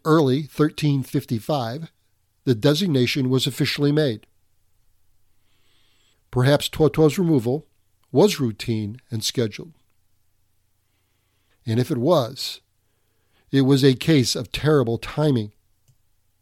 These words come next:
Once Tuo Tuo was gone, the Yuan military campaigns against the rebels evaporated.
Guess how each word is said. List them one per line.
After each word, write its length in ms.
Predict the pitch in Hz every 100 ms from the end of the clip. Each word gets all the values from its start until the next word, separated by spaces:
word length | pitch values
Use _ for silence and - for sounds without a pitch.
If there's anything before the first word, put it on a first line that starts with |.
| _ _ _ _ _ _ _ _ _ _ _ _ _ _ _ _
Once 240 | - 151 -
Tuo 300 | - 165 160
Tuo 280 | 175 175 170
was 140 | 196
gone, 500 | 151 127 123 123 170 _
the 120 | - 123
Yuan 420 | 127 143 160 156
military 520 | 160 156 - 156 147
campaigns 880 | - 147 139 139 143 147 147 - - _ _ _ _ _ _ _ -
against 460 | 131 139 143 -
the 100 | 151
rebels 520 | 127 139 135 143 - - _ _ _ -
evaporated. 760 | 139 139 143 143 120 113 101